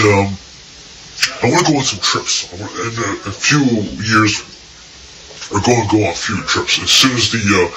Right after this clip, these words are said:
restrictions are lifted, uh, of, of the, uh, covid nineteen thing. And, uh, we're gonna go back to normal very soon, guys. Very soon. I mean that literally. Very soon.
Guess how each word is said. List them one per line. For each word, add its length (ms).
restrictions 520
are 80
lifted, 420
uh, 240
of, 240
of 280
the, 360
uh, 160
covid 440
nineteen 400
thing. 320
And, 340
uh, 220
we're 120
gonna 200
go 160
back 140
to 120
normal 220
very 240
soon, 280
guys. 260
Very 340
soon. 240
I 160
mean 160
that 240
literally. 320
Very 220
soon. 260